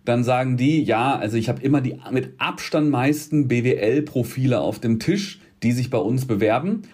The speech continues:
Und dann hat man natürlich ein Stück weit auch die Qual der Wahl, je nach Unternehmen und Branche. Und da wollte ich mich so ein bisschen mit absetzen. Ansonsten das Studium als solches sehe ich ganz genauso wie du.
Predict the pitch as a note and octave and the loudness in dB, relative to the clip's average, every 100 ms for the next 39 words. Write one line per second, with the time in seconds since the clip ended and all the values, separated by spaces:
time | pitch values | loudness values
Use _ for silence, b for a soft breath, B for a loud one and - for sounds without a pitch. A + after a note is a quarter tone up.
0 | B - A#2 B2 B2+ A#2+ C#3 C3+ B2 C#3+ | B 0 2 2 0 -2 -2 -2 0 0
1 | C3 B2 D#3+ D#3+ D#3 G2+ B2 B2+ - G#2+ | 0 -2 -2 0 0 0 -4 -6 -4 0
2 | G#2+ C3 A2 G2+ F#2+ C#3 D3+ A#2+ A#2 A2+ | 2 2 0 0 0 2 2 2 0 0
3 | G2+ A2+ G#2+ G#2+ C3+ B2+ G2+ F#2+ F#2+ B2+ | -2 0 2 2 2 2 0 0 2 2
4 | D3+ F#3+ G3+ B B A#2 A2 G#2+ C#3+ C3+ | 2 2 -2 B B -2 0 0 0 0
5 | C3 B2 A#2 A2 G#2+ A#2+ G#2 F2 F#2+ E2+ | 0 0 0 0 -2 -2 -2 -2 -4 -6
6 | F#2 G2 G2+ D3+ E3 A#2+ A#2 - C3+ C3 | -2 0 2 2 0 -2 -2 2 4 4
7 | F#2+ G#2 A2+ C3 C#3+ C3 A#2 A2 A2+ C#3+ | 2 0 2 2 2 0 0 0 0 0
8 | D3 G#2+ G2 B2 C#3 C3+ C#3 C3 C#3+ D3 | 0 0 2 2 0 0 0 2 2 2